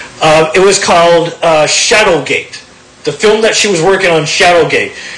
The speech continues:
The last video we saw of her was a very emotional story on YouTube. Now, the question I wanna put out there to you guys is:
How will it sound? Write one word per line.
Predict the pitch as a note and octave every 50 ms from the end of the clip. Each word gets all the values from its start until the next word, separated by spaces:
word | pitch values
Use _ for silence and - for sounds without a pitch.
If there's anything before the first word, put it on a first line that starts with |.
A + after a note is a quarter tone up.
| - - - -
The | - E3
last | E3+ F#3 A3 B3+ C4+ - - - - - D3+
video | D3 D3+ A3+ A#3+ A#3+ A3 F#3+
we | F3+ F3+ F3+
saw | - - - G3 - F#3+ F#3+ F#3+ F#3+ D#3+
of | C#3+ -
her | D3 C#3 C3 B2+ C#3 C#3 - - - - - - - -
was | B2+ C3+ D#3+ D#3 D3+ D3+ E3
a | D3+
very | D3 E3+ F#3+ G3 F#3+ F#3+ F#3
emotional | F3 E3+ F3+ F#3+ F#3+ - - F#3+ F3+ E3
story | - - - - - G#3 F3+ F#3 F3+ C#3+ A#2+ A2 A2 A#2 - - - - - - - - -
on | C#3 D3 D3 C3+ C3 C3
YouTube. | D3 F3 D#3+ - C#3+ A#2 G2 A2
Now, | D3 D#3+ D#3+ D3 C#3+ C#3+ - - - - -
the | - F#3+
question | - - - C#4+ C#4 C#4 - - - -
I | - A3
wanna | A3 A3+ A3 -
put | - - - G3+
out | F#3 G3 G3 G3 -
there | G3 F3+ E3 D#3+ D#3+ D#3+ -
to | - - - E3
you | F3 D#3+ C#3+
guys | - D#3 D3 C#3+ C#3 C#3 C#3 C#3 - - - - - - - - - -
is: | E3+ E3+ D#3 C#3+ C#3